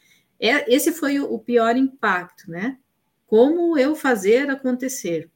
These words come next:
não sendo, não eu te-, eu pondo a mão, né, mão na massa,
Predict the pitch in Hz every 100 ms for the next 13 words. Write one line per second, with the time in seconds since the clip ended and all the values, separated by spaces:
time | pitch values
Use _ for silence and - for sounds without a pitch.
0 | _ _ _ 185 202 226 247 226 214 202
1 | 233 269 262 _ 196 233 247 220 226 240
2 | 240 220 202 196 185 180 170 165 170 185
3 | 180 180 165 143 - -